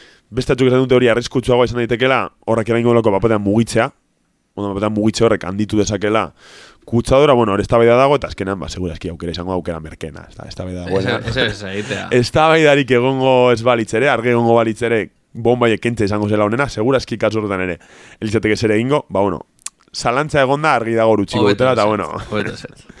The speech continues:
Speaker 1: <laughs> denborak egin dezala, konpondu dezala guztia, ez. Eta beste kasu bat Belgikako kasua da, hor Flandeseko kostaldean ere, bueno, Belgika bakigun moduan, ba, Bigarren Mundu Gerran zehar,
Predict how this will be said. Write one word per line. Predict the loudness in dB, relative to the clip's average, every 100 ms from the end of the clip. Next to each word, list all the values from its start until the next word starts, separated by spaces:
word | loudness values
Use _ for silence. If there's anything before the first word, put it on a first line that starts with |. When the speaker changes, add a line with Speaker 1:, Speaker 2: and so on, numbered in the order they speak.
| -18
Speaker 1:
<laughs> | -18 -14 -2 0
denborak | 0 2 4 4 2
egin | -2 -2 -4
dezala, | -2 -2 0 -2
konpondu | -2 -2 0 -2
dezala | -2 -2 -2 -4
guztia, | -8 -10 -12 -12 -12 -12
ez. | -16 _ -14 -14 -16 -20 _
Eta | -2 0
beste | 2
kasu | 2 2
bat | 2
Belgikako | 2 -2 -2 -2 -2 2 2 2 0
kasua | -2 -4 0 2
da, | 2 0 -2
hor | -4 -4 -2 -4
Flandeseko | -4 -4 -2 -2 -2 -4 -2 0 0 -2 -4
kostaldean | -6 -2 0 0 2
ere, | 0 -2 _ _ _ _ _ _ _ _ -10
bueno, | -6 -4
Belgika | -4 -6 -6 -8
bakigun | -8 -8 -8
moduan, | -4 -2 -2
ba, | -4
Bigarren | -8 -10 -8 -8
Mundu | -8 -6 -6
Gerran | -8 -8
zehar, | -4 -6